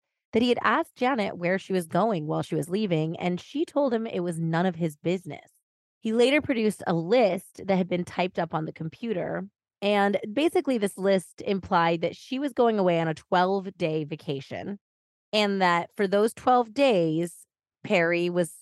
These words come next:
to finish all of these twenty-three tasks that was on this list and manage the household because she had been doing it so long on her own. So she typed out this list and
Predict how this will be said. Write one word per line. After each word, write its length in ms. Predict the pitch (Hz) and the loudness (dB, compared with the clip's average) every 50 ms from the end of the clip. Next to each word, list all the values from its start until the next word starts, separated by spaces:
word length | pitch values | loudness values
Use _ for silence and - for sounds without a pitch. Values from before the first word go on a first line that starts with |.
| _ - | _ -16
to 220 | - - 208 180 | -10 -6 -6 -6
finish 460 | 165 - - 220 214 226 233 - - - - - | -6 -4 -2 0 0 0 0 -4 -6 -10 -6 -2
all 220 | 190 185 190 202 | 0 2 2 2
of 120 | 208 190 185 | 0 0 -2
these 260 | 208 196 196 175 - | -4 -4 -4 -4 -6
twenty-three 720 | - - - 202 208 226 220 - - - 196 202 208 202 | -6 -4 -2 0 0 0 -2 -6 -10 -8 -6 -4 -4 -4
tasks 380 | - - - 202 185 175 165 - | -4 -2 0 2 2 2 2 0
that 100 | - 175 | -2 -2
was 120 | 180 156 | 0 2
on 160 | 165 151 151 156 | 2 0 0 0
this 180 | 156 - - | -4 -4 -2
list 320 | 196 214 202 190 180 - 185 | 0 2 2 2 0 -2 -6
and 180 | 180 175 165 | -6 -4 -4
manage 300 | 175 165 156 165 160 156 | -2 -4 -4 -4 -6 -8
the 80 | 170 160 | -6 -4
household 480 | 165 190 214 208 - - 185 170 170 | 0 0 0 0 -2 -2 -2 -2 -2
because 240 | 165 170 - - 151 | -4 -6 -8 -8 -8
she 140 | - - 175 | -6 -4 -4
had 80 | 160 156 | -4 -4
been 120 | 151 151 | -4 -4
doing 260 | 151 160 151 156 156 | -4 -4 -4 -4 -4
it 160 | 151 147 - _ | -6 -10 -8 _
so 140 | - 180 185 | -2 -2 0
long 360 | 180 156 147 143 151 151 180 - _ - | 0 -2 -4 -4 -6 -10 -12 -14 _ -8
on 140 | - 143 131 | -4 -2 0
her 180 | 147 180 175 | 0 0 0
own. 180 | 143 - - - _ _ _ _ _ _ _ _ _ _ _ _ _ | 0 -2 -6 -16 _ _ _ _ _ _ _ _ _ _ _ _ _
So 480 | - - - 269 254 247 247 240 233 - - | -12 -2 2 4 6 6 6 6 4 2 -2
she 300 | - - - - 311 302 | -8 -8 -2 -2 -2 0
typed 360 | - - - 339 381 - - - | 0 2 2 2 2 2 2 2
out 260 | 233 226 226 226 - | 2 4 2 2 0
this 180 | 226 208 - - | -2 -2 0 0
list 760 | 180 175 170 170 202 220 - - - - - - - - - - _ _ _ _ _ _ - | 2 4 4 4 4 2 0 -4 -18 -20 -20 -20 -20 -16 -16 -18 _ _ _ _ _ _ 2
and 640 | 226 226 226 220 214 208 202 202 202 202 196 196 | 4 4 6 6 6 6 6 4 4 2 0 -2